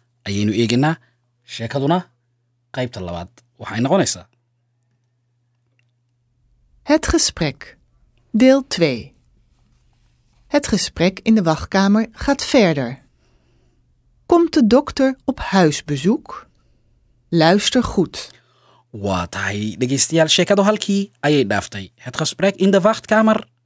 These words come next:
Speaker 1: qolkii lagu sugayay ee doctorka, sheekadii Mudane Bashiir iyo haweeneyda halkii ayay dhaaftay.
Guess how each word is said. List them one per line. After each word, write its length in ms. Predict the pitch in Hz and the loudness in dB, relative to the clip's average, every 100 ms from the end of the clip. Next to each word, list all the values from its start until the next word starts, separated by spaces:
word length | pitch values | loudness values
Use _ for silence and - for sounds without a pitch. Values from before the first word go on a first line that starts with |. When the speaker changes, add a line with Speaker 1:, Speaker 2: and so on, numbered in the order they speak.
| _ | _
Speaker 1:
qolkii 340 | - 127 117 117 | -6 -6 -2 -2
lagu 160 | 127 | 0
sugayay 420 | 170 170 170 170 175 | 0 2 2 4 2
ee 120 | 170 | 2
doctorka, 540 | 160 160 185 180 190 - _ | 0 -2 -2 0 -4 -8 _
sheekadii 600 | - 151 147 160 139 135 | -6 -4 0 0 2 0
Mudane 260 | 135 127 123 | 0 0 0
Bashiir 360 | 113 - 135 | -2 -2 -4
iyo 160 | 117 120 | -2 -2
haweeneyda 500 | 101 117 110 101 - | -2 -2 -4 -6 -8
halkii 280 | - 202 - | -6 -6 -6
ayay 200 | 117 98 | -6 -6
dhaaftay. 400 | 85 80 - 78 | -6 -10 -12 -16